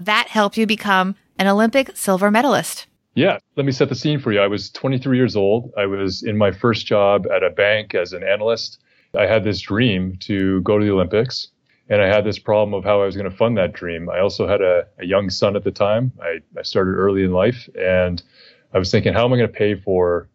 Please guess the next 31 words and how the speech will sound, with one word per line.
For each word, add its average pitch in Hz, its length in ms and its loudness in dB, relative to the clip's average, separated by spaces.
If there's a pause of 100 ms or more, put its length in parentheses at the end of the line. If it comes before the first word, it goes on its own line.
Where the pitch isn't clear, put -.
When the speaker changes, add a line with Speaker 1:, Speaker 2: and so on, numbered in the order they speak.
Speaker 2:
his 90 180 -8
daycare, 101 520 2
which 92 120 -4
was 123 100 -8
eight 101 140 0
hundred 92 160 0
dollars 92 280 2
a 90 60 -6
month, 87 400 -2 (180)
you 95 80 -12
know, 85 140 0
my 82 240 -2
housing 98 380 0
costs," 92 360 2
which - 140 -10
at - 60 -18
the 87 80 -8
time 92 340 0
I 85 40 -2
was 82 120 -6
renting 95 260 -2
a, 85 220 2 (380)
a - 40 -10
nice 90 220 2
house 92 320 0
at 85 140 0
this - 180 -6
lake 98 380 0
in 85 80 -4
Victoria 92 640 2
in 78 120 -12